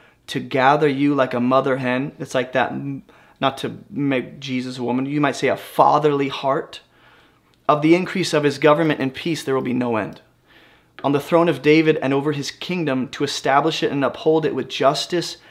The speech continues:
and righteousness forevermore." So that's the first time you see righteousness in Isaiah, is it relates to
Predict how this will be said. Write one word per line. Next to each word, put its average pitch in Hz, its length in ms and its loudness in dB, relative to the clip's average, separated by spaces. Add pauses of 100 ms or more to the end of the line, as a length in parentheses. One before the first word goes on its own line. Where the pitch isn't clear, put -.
(300)
and 120 240 -4
righteousness 131 1000 -6 (680)
forevermore." 120 1000 -4 (640)
So - 140 2
that's 160 120 2
the 208 60 0
first 202 320 -2
time 170 200 0
you 160 60 0
see 160 160 0
righteousness 143 680 2
in 139 140 -2
Isaiah, 127 580 0 (960)
is 143 200 0
it - 80 0
relates 135 560 2
to 127 500 -2